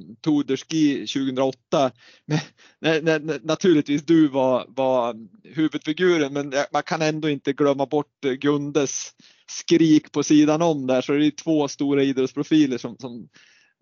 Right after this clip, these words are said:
som, som verkligen får mig att tänka på den där. Men hur, hur var det då, liksom?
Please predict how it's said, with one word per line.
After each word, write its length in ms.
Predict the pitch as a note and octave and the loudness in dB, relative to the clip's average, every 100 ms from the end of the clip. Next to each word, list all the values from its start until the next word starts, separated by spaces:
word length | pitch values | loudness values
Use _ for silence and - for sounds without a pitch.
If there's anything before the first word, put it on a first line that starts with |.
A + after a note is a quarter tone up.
| - | -18
som, 420 | - C3+ A#2+ G2+ | -10 -8 -8 -10
som 200 | - C3 | -10 -4
verkligen 600 | B2+ A#2+ - B2+ G#2+ G2+ | 0 0 -2 -8 -10 -16
får 220 | - C3+ | -6 -4
mig 220 | C#3 C#3 A#2+ | -2 0 0
att 100 | A#2 | -2
tänka 300 | B2 A2+ A#2+ | -6 -8 -8
på 100 | B2 | -4
den 80 | |
där. 160 | B2 A#2 | -2 0
Men 160 | E3 F#3+ _ - _ - | -2 -6 _ -20 _ -4
hur, 280 | F#3+ G#3+ | -4 -2
hur 160 | E3+ G3 | 0 2
var 260 | F3 G3+ F#3+ - | 2 0 0 -4
det 340 | B3 D#3+ D3 | -12 -12 -10
då, 180 | G3+ F3+ | -8 -8
liksom? 500 | C3 B2+ D3 C#3 | -10 -10 -8 -10